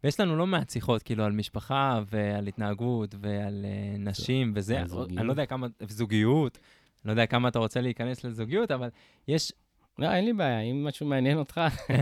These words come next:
Speaker 1: <laughs> יש, יש זוגיות, יש מתח מובנה בין גבר לאישה בזוגיות, כאילו. אני תמיד אומר, לא יודע, גם שאנשים פחות אוהבים לשמוע את זה, אבל לא יודע, נראה לי, ככה לפחות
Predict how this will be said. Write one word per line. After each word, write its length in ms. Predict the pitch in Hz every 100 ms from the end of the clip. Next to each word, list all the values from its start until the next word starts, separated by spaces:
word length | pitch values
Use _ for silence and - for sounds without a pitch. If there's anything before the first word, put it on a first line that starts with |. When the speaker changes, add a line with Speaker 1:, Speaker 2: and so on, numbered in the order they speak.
| 113 -
Speaker 1:
<laughs> 600 | 135 175 190 165 117 117
יש, 160 | 185
יש 240 | 151 180 165
זוגיות, 520 | 170 139 160 196 - -
יש 260 | 143 151 143
מתח 360 | 160 180 -
מובנה 480 | 143 120 107 135 160
בין 200 | 117 110
גבר 240 | 107 107
לאישה 360 | 107 104 - 113
בזוגיות, 600 | 104 98 98 98 98 90
כאילו. 460 | - 98 95 98 98 - - _ _ -
אני 200 | 107 139
תמיד 320 | 131 131 120
אומר, 500 | 104 107 123 180 196 - _ _ - -
לא 60 | 117
יודע, 120 | 113
גם 220 | 110 110 113 _
שאנשים 420 | - 110 107 131
פחות 240 | 120 120 123
אוהבים 200 | 117 117
לשמוע 380 | 117 151 165 123
את 60 |
זה, 100 | 110
אבל 160 | 107 107
לא 60 |
יודע, 160 | 127 113
נראה 380 | 107 104 135 190
לי, 200 | 156 156
ככה 280 | 147 135 135 120 117
לפחות 400 | - 110 131 120